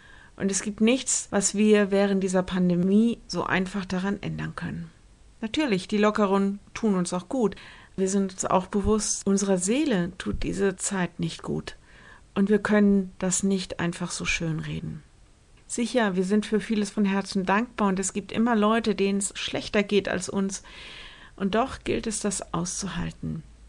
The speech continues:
Wir können aneinander denken, füreinander beten, vielleicht auch telefonieren, wenn das mit dem Hören noch geht. Aber grundsätzlich wird dies alles wie ein Tropfen auf den heißen Stein.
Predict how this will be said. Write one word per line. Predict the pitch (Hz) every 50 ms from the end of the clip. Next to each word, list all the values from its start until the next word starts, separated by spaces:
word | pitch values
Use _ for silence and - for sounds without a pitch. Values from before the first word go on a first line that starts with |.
| - - - - - - - - - - - -
Wir | 170 175
können | 175 - - 226 240 233 208 185 - -
aneinander | 180 180 175 175 175 175 175 170 170 165
denken, | 165 - 180 190 214 233 - - 247 247 240
füreinander | 233 - 196 180 170 165 165 165 165 165 165
beten, | - - 175 202 220 - - 233 233 233 - - - - - - - -
vielleicht | - - 185 170 165 165 - -
auch | - -
telefonieren, | - 170 156 160 - - 175 180 185 196 208 214 214 190
wenn | 185 170
das | 139 147 143 - -
mit | 135 127 -
dem | - 156 165
Hören | 175 180 180
noch | 180 190 185 -
geht. | - 220 226 220 - - - - - - - - - - - -
Aber | 233 240 240 233
grundsätzlich | - - 269 262 - - 285 302 302 - - - 175 175 175 - - 202 202
wird | 220 247 277 277 -
dies | - - - - - - -
alles | 208 196 190 180 175 180 - - -
wie | - -
ein | - 185 180
Tropfen | - - - 180 180 - - 185
auf | 151 170 -
den | - 185 180 160 165
heißen | 175 170 - - 190
Stein. | - - - - - - 196 -